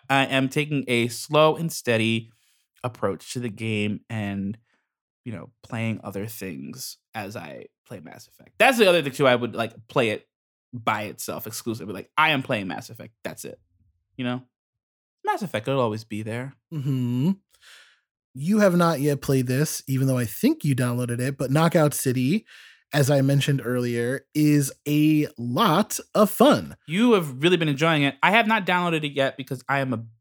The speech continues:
Speaker 1: bad gamer.
Speaker 2: Mm,
Speaker 1: Mm-hmm,
Speaker 2: I see.
Speaker 1: mm, yes, yes, yes, yes, yes.
Speaker 2: You're kinda like Sarah fighting Medusa in Assassin's Creed Odyssey.
Speaker 1: Right. She'll be doing that for forever. God bless.
Speaker 2: She literally offered to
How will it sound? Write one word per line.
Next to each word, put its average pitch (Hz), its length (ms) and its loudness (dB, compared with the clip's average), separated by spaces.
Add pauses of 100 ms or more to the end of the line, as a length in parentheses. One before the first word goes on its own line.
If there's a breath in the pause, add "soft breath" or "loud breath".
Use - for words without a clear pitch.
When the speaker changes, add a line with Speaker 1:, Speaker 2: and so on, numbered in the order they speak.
(260)
Speaker 1:
bad 127 440 0 (500)
gamer. 123 440 0 (160)
Speaker 2:
Mm, 190 540 4 (340)
Speaker 1:
Mm-hmm, 107 40 0
Speaker 2:
I 113 100 0
see. 131 240 0
Speaker 1:
mm, - 200 -6
yes, 95 180 -16
yes, 107 140 -18
yes, - 140 -20
yes, 110 120 -20
yes. 120 240 -16
Speaker 2:
You're 147 120 2
kinda 170 200 6
like 143 200 4
Sarah 143 600 4
fighting 131 380 0
Medusa 117 640 -2
in 107 80 -10
Assassin's 113 380 -6
Creed 107 160 -8
Odyssey. 101 460 -12 (600)
Speaker 1:
Right. 104 320 -10 (220)
She'll 127 180 -6
be 123 100 0
doing 117 180 -2
that 104 120 -4
for 98 100 -10
forever. - 520 -16
God 98 140 -20
bless. - 120 -12
Speaker 2:
She 127 240 -4
literally 120 600 -4
offered 113 500 -10
to 113 300 -14